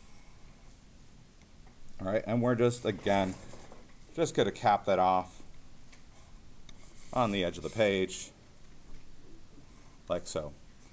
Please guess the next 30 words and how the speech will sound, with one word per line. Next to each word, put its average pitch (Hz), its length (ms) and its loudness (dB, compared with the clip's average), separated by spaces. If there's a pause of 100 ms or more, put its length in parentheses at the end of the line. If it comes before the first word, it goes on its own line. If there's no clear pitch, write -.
(300)
So 123 360 6 (360)
the 104 60 -2
top 196 320 8
one, 165 320 8 (220)
we're 120 100 0
gonna 120 140 6
try 123 180 8
to 113 80 6
make 110 220 4
this 110 340 8
as 113 320 4
dark 101 260 8
as - 120 -2
possible, 170 580 6 (1300)
transitioning 120 920 4 (640)
to, 107 380 2
to - 160 0
the 98 80 4
white. 95 380 6
So 101 220 4
here 151 240 4
we've 117 220 6
got 98 180 6
nine 117 320 6
steps - 480 8
to 101 140 0
get, 104 420 2
get 107 200 4
to 104 60 0
white. 90 300 6